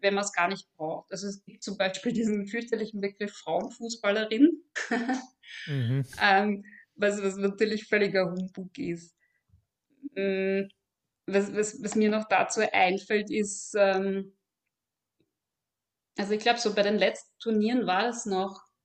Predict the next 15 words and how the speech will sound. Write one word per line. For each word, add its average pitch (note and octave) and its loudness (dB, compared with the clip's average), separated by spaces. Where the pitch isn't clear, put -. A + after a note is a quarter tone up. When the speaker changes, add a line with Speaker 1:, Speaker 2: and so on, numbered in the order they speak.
Speaker 1:
das - -12
war G3 0
auf G3+ -10
einem G3 -2
der G3+ -4
deutschen G3 -4
Sender, G3 -2
da G3+ -6
gab's - -6
einen G3 0
oder F#3 -4
mehrere F#3 -2
Kommentatoren, F#3+ -2
die G3 -4
dann, G3 2